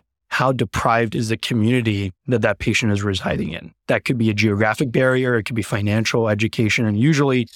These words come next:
when you have a high index score, it's all those things. So this speaks to this, it's not just the healthcare system, it's how healthcare is structured in the United States that presents a particular barrier to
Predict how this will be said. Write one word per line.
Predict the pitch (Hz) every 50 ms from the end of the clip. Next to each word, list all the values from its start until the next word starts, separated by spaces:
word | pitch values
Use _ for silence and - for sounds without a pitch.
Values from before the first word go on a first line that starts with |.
| - _ _ _ _ _
when | - 120 127
you | 127
have | 123 113
a | 117 104
high | - 120 113 117 117 113 110 - -
index | - - 135 127 117 110 107 -
score, | - - - 110 104 104 104 95 -
it's | - 113
all | - - 117 110
those | 107 104 101 -
things. | - - - 92 101 - - - _ _ _ _ _ _ -
So | - 143
this | 143 -
speaks | - - 185 156 - - -
to | - 147 135 131
this, | 117 113 104 - - - - -
it's | 190 135 - -
not | 143 127 131 120
just | 117 117 104 -
the | - 117
healthcare | 107 110 104 - - 120
system, | - - - 120 - - 165 165 165
it's | 143 110 - - - - - - -
how | - - - 104 101 - - -
healthcare | - - 165 - - 127 110
is | 98 -
structured | - - 120 - - - 120 113
in | 113
the | 113 113
United | 113 113 113 113 107
States | - - 139 123 131 - - - _ _ _
that | - 123 113
presents | - - 127 104 110 113 113 113 -
a | 123 107 104 104 104
particular | - - 107 - - 107 - 127 110 107 104 101
barrier | 101 104 101 101 107 110 107 98 95
to | 92 - - 117 104 98 98 95